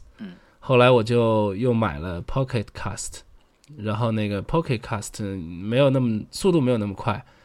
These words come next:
Speaker 2: 所以能达到速度和音质还有操作界面都最好的，我觉得现在就是 Castro。
Speaker 1: 您在 Castro
Speaker 2: 呃，二十，二十五块钱，物超所值。
Speaker 1: 您在 Castro 上面听什么播客呢？
Speaker 2: 我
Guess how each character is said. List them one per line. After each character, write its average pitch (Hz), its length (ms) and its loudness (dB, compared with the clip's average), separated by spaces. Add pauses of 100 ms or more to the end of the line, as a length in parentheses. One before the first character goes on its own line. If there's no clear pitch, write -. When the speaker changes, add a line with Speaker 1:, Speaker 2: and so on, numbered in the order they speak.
(180)
Speaker 2:
所 147 140 0
以 135 140 0
能 143 220 2
达 165 160 6
到 165 140 8
速 170 320 4
度 143 240 4
和 117 440 2
音 170 260 0
质 165 200 2
还 117 140 0
有 123 100 2
操 - 160 -2
作 143 140 4
界 147 100 2
面 127 160 2
都 135 120 2
最 147 200 4
好 123 220 -4
的， 92 100 -6
我 98 80 -6
觉 104 100 -6
得 104 40 -4
现 117 160 -4
在 107 100 -2
就 107 80 -2
是 101 80 -4
Castro。 - 440 -10 (920)
Speaker 1:
您 156 100 -2
在 156 100 0
Castro 160 140 -2
Speaker 2:
呃， - 0 -
二 147 80 4
十， 135 140 -2
二 180 140 6
十 185 120 2
五 127 100 2
块 127 180 0
钱， 104 440 -4
物 127 100 -4
超 117 180 0
所 104 240 -6
值。 107 280 -10 (560)
Speaker 1:
您 156 80 -6
在 151 100 2
Castro 170 380 -8
上 117 120 -4
面 95 120 -8
听 165 240 -8
什 90 120 -6
么 67 300 -12
播 - 140 -10
客 - 180 -14
呢？ 69 140 -20 (880)
Speaker 2:
我 170 220 -4